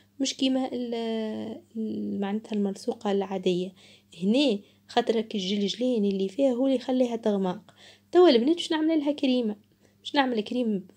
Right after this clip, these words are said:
كريم باتيسير عادية. هنا أنا اشتهيتها هكاكا، ما حبيتش ن-، نعسلها، ما حبيتش نعمل لها شحور، عملت لها الطريقة هذه.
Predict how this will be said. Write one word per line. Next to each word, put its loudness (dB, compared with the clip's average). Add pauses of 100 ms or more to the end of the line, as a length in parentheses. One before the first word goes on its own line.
(200)
كريم 2
باتيسير -2
عادية. -2 (460)
هنا 0
أنا 6
اشتهيتها -4
هكاكا، -4
ما 0
حبيتش -6
ن-، 0
نعسلها، 0
ما -10
حبيتش -6
نعمل 0
لها 0
شحور، 2 (440)
عملت 0
لها 6
الطريقة 0
هذه. 2